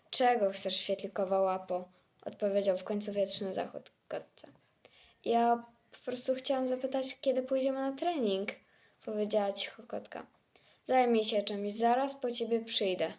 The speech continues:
odrzekł wieczny zachód. Świetlikowa Łapa postanowiła pójść odwiedzić nowo narodzone kocięta Mysiego Lotu.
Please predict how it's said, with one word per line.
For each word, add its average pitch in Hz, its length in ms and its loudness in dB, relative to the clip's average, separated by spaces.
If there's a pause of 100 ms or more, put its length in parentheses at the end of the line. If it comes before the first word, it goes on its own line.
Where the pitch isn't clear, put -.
(200)
odrzekł 208 540 -4
wieczny 196 460 -2
zachód. - 420 -8 (600)
Świetlikowa 254 560 0
Łapa 208 300 4
postanowiła 214 680 -2
pójść 233 240 0
odwiedzić 226 500 -2
nowo 254 280 0
narodzone 233 540 0
kocięta 220 460 -2
Mysiego 214 460 0
Lotu. 214 360 0